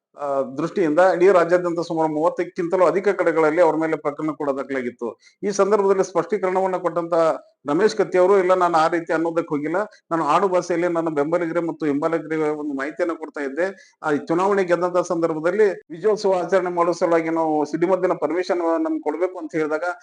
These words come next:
"ಇಲ್ಲ, ನಾನು ಆ ರೀತಿ ನಾವು ಬೇಡ ಅಂತ ಹೇಳಿದ್ದೀನಿ ಹೊರತಾಗಿ ನಾನು ಯಾವುದೇ ವೈಯಕ್ತಿಕವಾಗಿ ಯಾರ ಬಗ್ಗೆನೂ ಕೆಟ್ಟ ಪದವನ್ನ ಅಥವಾ ಯಾವ ಸಮಾಜ ಮತ್ತು ಸ-, ಸಮುದಾಯದ ಬಗ್ಗೆ ಕೆಟ್ಟ ಪದಗಳನ್ನ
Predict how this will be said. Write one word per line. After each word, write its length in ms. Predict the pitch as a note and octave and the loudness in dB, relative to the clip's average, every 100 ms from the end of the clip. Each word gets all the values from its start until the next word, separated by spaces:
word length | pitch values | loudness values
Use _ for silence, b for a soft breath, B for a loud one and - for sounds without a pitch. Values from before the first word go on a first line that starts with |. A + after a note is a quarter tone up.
| B - | B -2
"ಇಲ್ಲ, 180 | E3+ F3+ | 0 2
ನಾನು 320 | F3 E3+ E3 | 0 -2 -2
ಆ 280 | C#3+ D#3 F3 | -2 -2 0
ರೀತಿ 260 | E3+ E3+ | 0 0
ನಾವು 280 | F3+ E3 D#3 | 0 0 0
ಬೇಡ 240 | C#3+ D#3+ F3+ | 4 4 4
ಅಂತ 180 | E3+ E3+ | -2 -4
ಹೇಳಿದ್ದೀನಿ 340 | D#3+ D#3 D#3 | -4 -2 -2
ಹೊರತಾಗಿ 420 | D3 D#3 D#3 E3 | -2 -2 -2 -2
ನಾನು 220 | F3 D#3+ | -2 0
ಯಾವುದೇ 260 | D3 C#3+ F3+ E3 | 0 0 -2 0
ವೈಯಕ್ತಿಕವಾಗಿ 840 | D#3+ D#3+ E3 D#3+ D#3 D#3 D3 - - | 0 0 -4 -4 -4 -2 -4 -6 -2
ಯಾರ 180 | C#3 E3+ | 0 0
ಬಗ್ಗೆನೂ 320 | E3+ E3+ F3 | 0 -2 -2
ಕೆಟ್ಟ 260 | E3+ - E3+ | -2 -4 -4
ಪದವನ್ನ 360 | E3 E3 E3 | -6 -4 -2
ಅಥವಾ 180 | E3+ E3+ | -2 0
ಯಾವ 200 | C#3 D#3+ | 0 0
ಸಮಾಜ 360 | D#3+ D3+ E3 E3+ | -2 -2 -2 -2
ಮತ್ತು 260 | F3 D#3+ | -4 -6
ಸ-, 320 | D3+ C#3+ C3+ C3+ | -4 0 0 0
ಸಮುದಾಯದ 580 | C#3+ E3 F#3 F3 E3+ | 0 6 6 6 4
ಬಗ್ಗೆ 260 | D#3 D#3+ D#3+ | 2 0 -2
ಕೆಟ್ಟ 240 | D#3 D3+ | -2 -4
ಪದಗಳನ್ನ 400 | E3+ F3 E3 D#3+ | -2 -2 -2 -2